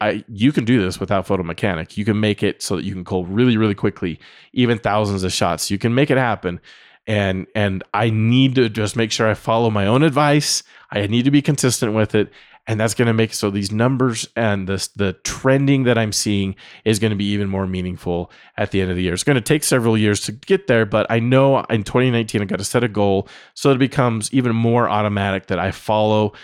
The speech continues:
my culling process and it becomes a standard part of my workflow.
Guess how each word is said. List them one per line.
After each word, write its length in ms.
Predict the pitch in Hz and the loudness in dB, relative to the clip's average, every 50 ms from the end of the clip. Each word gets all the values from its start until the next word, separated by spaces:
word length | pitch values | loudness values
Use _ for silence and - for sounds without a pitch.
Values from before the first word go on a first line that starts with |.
| - - _ | -20 -20 _
my 200 | - 98 104 101 | -4 -4 -4 -4
culling 340 | - - 107 101 101 95 95 | -2 -2 -2 0 0 -2 -4
process 520 | - - 90 90 87 - 95 90 - - | -2 -2 -2 -2 -2 -2 -4 -4 -4 -4
and 120 | - 92 92 | -6 -6 -6
it 60 | 80 | -6
becomes 400 | - - - 95 92 90 - - _ - | -8 -8 -6 -6 -6 -6 -8 -10 _ -6
a 160 | 98 98 92 | -4 -4 -2
standard 640 | - - - - - - 101 117 123 127 123 117 110 | -2 -4 -6 -4 -4 -2 0 0 0 0 0 -2 -2
part 160 | - 104 101 | -2 -2 -2
of 60 | 98 92 | -2 -4
my 100 | 95 92 | -6 -6
workflow. 540 | 85 90 92 87 - - 90 80 67 - | -6 -6 -6 -6 -8 -8 -6 -6 -6 -6